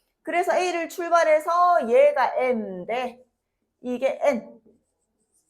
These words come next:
이렇게 되는 거잖아. 여기까지 해야 돼. 어, 일단 M 대 N이다 해놓읍시다. 자, 그랬을 때 상, 이 점의 좌표가 Q인 거야. 근데 이 삼각형 오에이큐,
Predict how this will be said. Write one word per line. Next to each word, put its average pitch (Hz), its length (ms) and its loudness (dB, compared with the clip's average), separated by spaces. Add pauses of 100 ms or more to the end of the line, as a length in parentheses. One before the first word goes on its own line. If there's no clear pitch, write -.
(100)
이렇게 247 340 -2
되는 185 200 -8
거잖아. 170 460 -14 (220)
여기까지 190 300 -8
해야 170 80 -8
돼. 185 200 -14 (220)
어, 262 160 0
일단 311 260 0
M 349 160 0
대 269 120 0
N이다 285 240 -6
해놓읍시다. 247 840 -4 (240)
자, 262 140 -4
그랬을 294 500 -6
때 339 200 4
상, 349 220 -6 (100)
이 339 100 -2
점의 339 300 4
좌표가 302 680 -2 (200)
Q인 415 260 -12
거야. - 300 -8 (540)
근데 349 280 -2
이 349 40 -2
삼각형 381 1040 -2
오에이큐, 370 1600 2